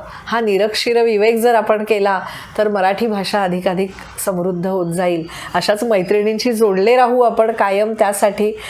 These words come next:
आणि तुम्ही इथे आलात, त्याबद्दल तुमचे मनापासून आभार. आपल्या मराठी भाषेतल्या कोणकोणत्या बोलीभाषा तुम्हाला अवगत आहेत किंवा तुम्ही ऐकल्या आहेत, हे कमेंट बॉक्समध्ये कमेंट करून मला नक्की सांगा.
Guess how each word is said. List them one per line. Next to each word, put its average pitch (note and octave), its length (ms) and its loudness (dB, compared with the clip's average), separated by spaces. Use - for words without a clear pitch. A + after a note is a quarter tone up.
आणि F#3+ 140 -2
तुम्ही G3+ 280 -2
इथे G#3 200 -2
आलात, G3+ 340 2
त्याबद्दल F#3+ 500 0
तुमचे G3+ 240 -2
मनापासून G3 640 -2
आभार. F3+ 360 0
आपल्या C#4 340 6
मराठी B3+ 440 2
भाषेतल्या A3+ 640 0
कोणकोणत्या C4+ 680 0
बोलीभाषा C#4 680 -2
तुम्हाला C#4+ 360 0
अवगत A#3+ 400 0
आहेत G#3+ 260 -2
किंवा D4+ 160 2
तुम्ही E4 280 2
ऐकल्या B3 480 2
आहेत, A3+ 300 0
हे C#4 80 0
कमेंट B3+ 420 -2
बॉक्समध्ये G#3+ 600 -2
कमेंट B3+ 400 -2
करून A3+ 280 0
मला A3 180 0
नक्की A#3 380 -4
सांगा. E3 440 -6